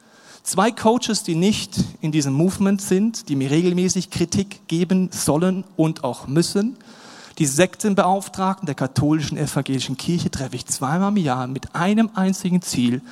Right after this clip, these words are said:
mich zwei Stunden kritisieren zu lassen. Wow, ist das toll! Weißt du warum?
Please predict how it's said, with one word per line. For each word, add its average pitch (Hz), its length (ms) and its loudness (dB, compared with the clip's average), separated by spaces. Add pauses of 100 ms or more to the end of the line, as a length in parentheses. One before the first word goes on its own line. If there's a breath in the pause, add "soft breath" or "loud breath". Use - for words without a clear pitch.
(280 loud breath)
mich - 220 -4
zwei 147 320 0
Stunden 151 540 -2 (140)
kritisieren 131 720 0 (400 soft breath)
zu - 160 0
lassen. - 320 -2 (680)
Wow, - 400 6 (280)
ist - 220 0
das - 320 0 (240)
toll! 220 280 4 (960 loud breath)
Weißt 196 200 4
du 202 40 -4
warum? 233 220 4